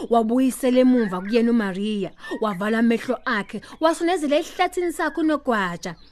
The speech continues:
Amadevu akhe ayentofontofo, ayemkiteza ebusweni. UMaria wakuzwa phela ukuphuka kwenhliziyo yakhe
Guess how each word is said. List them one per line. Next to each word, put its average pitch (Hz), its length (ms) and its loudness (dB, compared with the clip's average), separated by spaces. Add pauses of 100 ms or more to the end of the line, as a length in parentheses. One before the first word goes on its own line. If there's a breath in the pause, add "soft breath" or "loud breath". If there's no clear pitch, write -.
(200)
Amadevu 302 560 -2
akhe 233 340 -2 (220 loud breath)
ayentofontofo, 196 1300 -4 (180 loud breath)
ayemkiteza 392 680 -2
ebusweni. 233 840 -2 (300 loud breath)
UMaria 233 600 2 (180 loud breath)
wakuzwa 320 760 2
phela 240 300 -2 (180 loud breath)
ukuphuka 339 480 2
kwenhliziyo 254 680 0
yakhe 208 560 -2